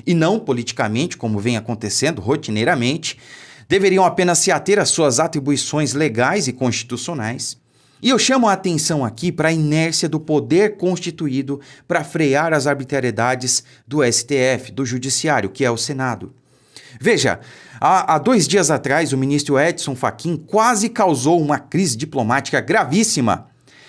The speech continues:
ao afirmar que a Rússia estaria participando de um suposto ataque hacker ao sistema eleitoral brasileiro. E agora, o ministro Alexandre de Moraes, segundo o próprio presidente Bolsonaro, teve acesso ilegalmente a dados ultrasecretos, a segredos de Estado.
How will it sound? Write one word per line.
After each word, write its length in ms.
ao 220
afirmar 560
que 160
a 60
Rússia 640
estaria 460
participando 720
de 100
um 80
suposto 540
ataque 380
hacker 360
ao 140
sistema 420
eleitoral 440
brasileiro. 580
E 100
agora, 640
o 60
ministro 400
Alexandre 420
de 80
Moraes, 320
segundo 440
o 40
próprio 340
presidente 460
Bolsonaro, 600
teve 280
acesso 600
ilegalmente 760
a 40
dados 460
ultrasecretos, 1040
a 80
segredos 600
de 200
Estado. 560